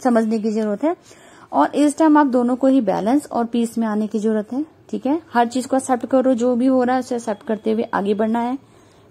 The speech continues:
Patience रखना है, positive होके हर काम positive होके करना है, किसी के उलझना नहीं है, blame नहीं करना है। ठीक है, सबको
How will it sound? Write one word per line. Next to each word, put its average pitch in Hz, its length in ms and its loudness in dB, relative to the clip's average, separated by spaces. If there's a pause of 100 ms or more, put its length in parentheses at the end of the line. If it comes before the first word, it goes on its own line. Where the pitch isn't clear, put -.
(120)
Patience 285 420 4
रखना 269 220 2
है, 269 260 0 (120)
positive 220 540 -2
होके 226 520 -4 (500)
हर 269 140 4
काम 254 240 2
positive 233 420 0
होके 214 220 -2
करना 190 260 -6
है, 185 220 -10
किसी 240 240 0
के 254 300 0
उलझना 220 540 0
नहीं 185 300 -4
है, 175 180 -10 (440)
blame 247 240 4
नहीं 233 200 2
करना 190 320 -4
है। 180 80 -8
ठीक 214 240 -4
है, 311 80 4
सबको 233 440 0